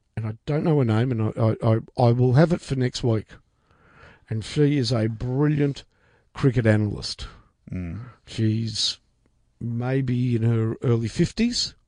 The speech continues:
Speaker 1: and she's, you know, not a young, pretty young thing.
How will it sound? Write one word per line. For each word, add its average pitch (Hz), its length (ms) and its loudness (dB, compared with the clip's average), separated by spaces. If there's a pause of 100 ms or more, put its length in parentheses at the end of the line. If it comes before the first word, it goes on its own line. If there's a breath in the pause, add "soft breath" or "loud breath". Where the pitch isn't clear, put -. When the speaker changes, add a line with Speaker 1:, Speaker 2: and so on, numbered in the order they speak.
(1080)
Speaker 1:
and 131 800 2 (1040)
she's, 127 800 -2 (180)
you 131 120 -4
know, 127 80 -4
not 131 260 0
a 156 40 2
young, 123 480 2 (680)
pretty 143 180 -2
young 147 240 4
thing. 156 340 -2